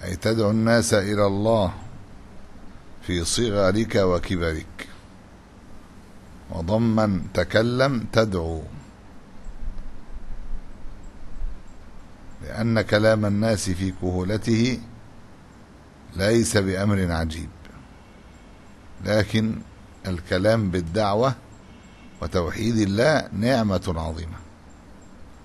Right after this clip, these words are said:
وقوله: "وإذ علمتك الكتاب والحكمة"، أي الخط والفهم. الخط يعني تعلم الكتابة، والفهم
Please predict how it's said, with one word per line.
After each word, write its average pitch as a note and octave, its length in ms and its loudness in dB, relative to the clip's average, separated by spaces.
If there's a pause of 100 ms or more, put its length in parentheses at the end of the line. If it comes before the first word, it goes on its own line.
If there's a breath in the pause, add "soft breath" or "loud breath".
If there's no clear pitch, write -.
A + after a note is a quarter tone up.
(720)
وقوله: G#2+ 840 2
"وإذ G#2+ 320 2
علمتك G#2 640 2
الكتاب G#2 500 0
والحكمة"، F2+ 680 0 (1120)
أي G#2+ 180 6
الخط - 800 4 (220)
والفهم. F#2 640 2 (1040)
الخط - 420 0
يعني F#2+ 280 0
تعلم G2 440 4
الكتابة، F#2 600 4 (1800)
والفهم A#2 760 2